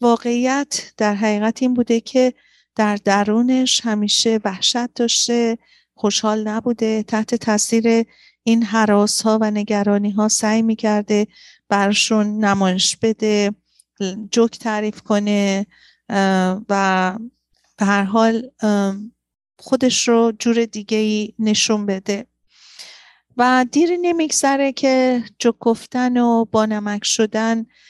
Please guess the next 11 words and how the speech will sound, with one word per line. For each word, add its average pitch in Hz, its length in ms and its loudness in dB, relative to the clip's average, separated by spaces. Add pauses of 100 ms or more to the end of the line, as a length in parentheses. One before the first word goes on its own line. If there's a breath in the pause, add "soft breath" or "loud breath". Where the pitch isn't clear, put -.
(240 soft breath)
اه، 202 220 0
در 208 240 -2
حقیقت، 214 920 -2
اه، 196 300 2 (240)
تمام 214 680 0 (300)
وقت 214 380 -4
کار 226 260 2
اون 208 200 0
می‌شه. 196 500 -4 (720 soft breath)
در 208 200 2
منزل 220 760 0